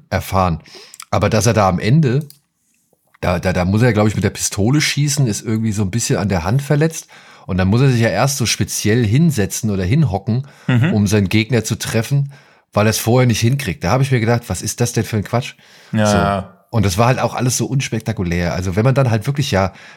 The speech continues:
Speaker 1: von was kommen wir denn? Weswegen gucken wir uns denn solche Filme wie Sniper an?
Speaker 2: Ja,
Speaker 1: Weil
Speaker 2: weil
Speaker 1: wir
Speaker 2: wir
Speaker 1: alle
Speaker 2: von Universal Soldier kamen. Also Sniper
Speaker 1: Oder
Speaker 2: kam neunzehnhundertdreiundneunzig raus.
Speaker 1: Ja, oder halt Rambo, ne?
Speaker 2: Ja, ja,
Speaker 1: Also,
Speaker 2: eben.
Speaker 1: das
Speaker 2: Oder
Speaker 1: muss
Speaker 2: Missing
Speaker 1: man
Speaker 2: in Action, der ganze
Speaker 1: Ja.
Speaker 2: Müll halt.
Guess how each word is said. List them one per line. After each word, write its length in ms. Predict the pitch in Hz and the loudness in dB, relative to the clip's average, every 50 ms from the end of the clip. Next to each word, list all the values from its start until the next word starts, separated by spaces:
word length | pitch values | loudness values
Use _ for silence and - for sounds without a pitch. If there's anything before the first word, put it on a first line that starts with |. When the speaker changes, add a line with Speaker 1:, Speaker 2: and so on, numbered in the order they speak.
| _ | _
Speaker 1:
von 140 | - 110 107 | -4 0 2
was 180 | 110 131 - - | 2 2 2 2
kommen 200 | - 170 180 185 | 0 0 0 0
wir 80 | 156 | 0
denn? 180 | - 92 78 82 - _ _ _ _ _ | 0 -2 -4 -4 -10 _ _ _ _ _
Weswegen 460 | - 104 98 - 110 127 143 143 135 | -4 -4 -2 0 2 2 2 2 2
gucken 240 | - - 156 151 139 | 0 0 0 0 0
wir 40 | 123 | 0
uns 120 | 120 117 | 0 0
denn 140 | - 123 107 | 0 0 0
solche 260 | 98 117 117 101 113 | 0 0 0 -2 -2
Filme 280 | - - 123 123 117 107 | 0 0 0 0 0 0
wie 100 | 98 95 | -2 -4
Sniper 380 | - - 101 98 95 - 95 95 | -4 -2 -2 -2 0 0 0 0
an? 240 | 117 143 135 - - - - _ _ - | 0 0 -2 -4 -8 -18 -20 _ _ -4
Speaker 2:
Ja, 140 | - 113 | -2 0
Speaker 1:
Weil 100 | 110 95 | 2 2
Speaker 2:
weil 80 | 107 104 | 2 2
Speaker 1:
wir 60 | 101 104 | 2 2
Speaker 2:
wir 60 | 107 | 2
Speaker 1:
alle 100 | 107 113 | 2 2
Speaker 2:
von 180 | 113 127 110 113 | 2 2 2 2
Universal 480 | 117 113 117 113 110 120 123 120 131 | 2 2 2 2 0 0 0 -2 -4
Soldier 440 | 120 117 180 202 220 - - 107 95 | -4 -4 -4 -4 -4 -4 -4 -6 -4
kamen. 260 | - - 104 98 101 | -4 -2 -2 -2 0
Also 180 | 104 98 104 104 | -2 -2 -2 -2
Sniper 380 | 87 - 110 110 123 - 139 143 | -2 0 2 2 2 4 4 4
Speaker 1:
Oder 160 | 170 180 208 | 4 4 4
Speaker 2:
kam 80 | 202 | 2
neunzehnhundertdreiundneunzig 1120 | - 147 147 - - 147 117 - 123 127 120 117 117 117 117 117 117 113 - 110 - - - | 2 0 0 0 -2 -2 -2 0 0 0 2 2 0 0 0 0 -2 -2 -4 -6 -8 -6 -2
raus. 720 | 95 90 90 101 127 165 208 - - - - - _ _ _ _ _ _ _ _ - | 0 0 0 0 0 -2 -2 -4 -6 -8 -10 -12 _ _ _ _ _ _ _ _ -4
Speaker 1:
Ja, 140 | 120 120 | -2 0
oder 240 | 110 123 135 156 151 | 0 2 2 4 4
halt 140 | 143 143 139 | 4 2 2
Rambo, 380 | 139 156 185 170 113 80 - - | 2 2 2 2 0 -2 -4 -4
ne? 240 | 87 131 165 175 - _ _ - | -4 -4 -6 -6 -8 _ _ -6
Speaker 2:
Ja, 160 | - 151 139 | -2 0 2
ja, 80 | 156 175 | 2 2
Speaker 1:
Also, 160 | 165 101 - | 2 0 0
Speaker 2:
eben. 360 | 147 147 107 90 90 - - - | -2 -2 -2 -4 -4 -8 -8 -4
Speaker 1:
das 140 | - 120 110 | -2 0 2
Speaker 2:
Oder 60 | 107 | 2
Speaker 1:
muss 80 | 107 110 | 2 2
Speaker 2:
Missing 140 | 113 147 135 | 4 4 4
Speaker 1:
man 100 | 127 120 | 4 2
Speaker 2:
in 100 | 117 113 | 2 2
Action, 440 | 117 156 156 - - - 175 196 196 | 0 0 -2 -4 -4 -2 -2 0 0
der 160 | 202 202 98 | 0 0 0
ganze 260 | 104 120 127 123 113 | 0 0 0 2 2
Speaker 1:
Ja. 120 | 120 123 | 2 2
Speaker 2:
Müll 260 | 123 131 143 135 110 95 | 2 0 -2 -2 -2 -2
halt. 340 | 90 90 92 101 - - | -2 -2 -4 -6 -8 -10